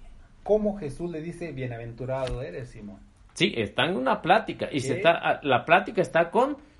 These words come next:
Speaker 2: Simón, no está con los demás.
Speaker 1: Ok. Y acá vemos en el veintiuno, en el veintidós, el versículo veintidós, dice,
Speaker 2: Sí,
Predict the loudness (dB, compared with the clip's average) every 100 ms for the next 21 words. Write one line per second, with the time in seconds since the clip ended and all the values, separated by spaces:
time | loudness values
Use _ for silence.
0 | -20 -6 -2 0 2 2 4 2 2 0
1 | 0 0 0 0 0 -2 -4 -8 -10 -14
2 | -20 -20 -20 -4 0 0 0 -2 -2 -4
3 | -6 -6 -8 -8 -6 -6 -6 -8 -10 -18
4 | -20 -20 -20 -16 -16 -18 -10 -6 -6 -6
5 | -8 -4 -2 -4 -10 -10 -8 -8 -8 -4
6 | -4 -4 -6 -6 -8 -16 -12 -6 -2 -2
7 | -4